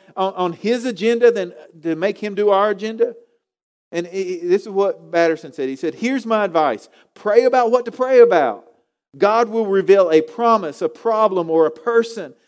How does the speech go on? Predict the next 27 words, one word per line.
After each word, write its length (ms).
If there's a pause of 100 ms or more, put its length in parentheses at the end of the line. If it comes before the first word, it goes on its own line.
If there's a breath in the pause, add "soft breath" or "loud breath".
(140 soft breath)
and 140
then 180
circle 500
whatever 400
God 260
has 140
prompted 560
you 80
to 100
pray 380
for 340 (240 loud breath)
with 140
the 80
same 340
kind 260
of 120
consistency 880 (220 soft breath)
with 260
which, 360 (300)
for 200
which 320
the, 260
the 180
earth 320
circles 600
the 160
sun." 320